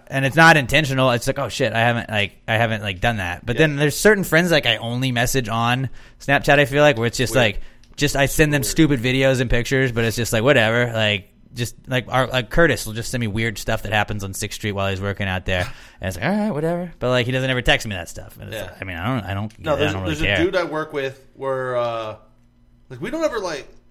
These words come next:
Speaker 2: I don't know, he snaps me. I don't ever use Snapchat myself. I just kinda check shit on there.
Speaker 1: Uh-huh.
Speaker 2: Like, uh, like, there's one that I check every other day or so that's just, like, uh, Fortnite shit.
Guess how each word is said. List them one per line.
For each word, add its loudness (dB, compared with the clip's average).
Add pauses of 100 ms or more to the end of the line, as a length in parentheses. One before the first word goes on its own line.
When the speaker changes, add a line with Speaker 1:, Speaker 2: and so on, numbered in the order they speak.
(320)
Speaker 2:
I -6
don't -6
know, -8
he -8
snaps -8
me. -16
I 2
don't -4
ever -6
use -10
Snapchat -6
myself. -10 (400)
I -10
just -10
kinda -6
check -10
shit -10
on -8
there. -8
Speaker 1:
Uh-huh. -2 (440)
Speaker 2:
Like, -6
uh, -4
like, -6
there's -4
one -6
that -6
I -2
check -8
every -6
other -6
day -6
or -8
so -4
that's -12
just, -12
like, -8
uh, -8
Fortnite -14
shit. -10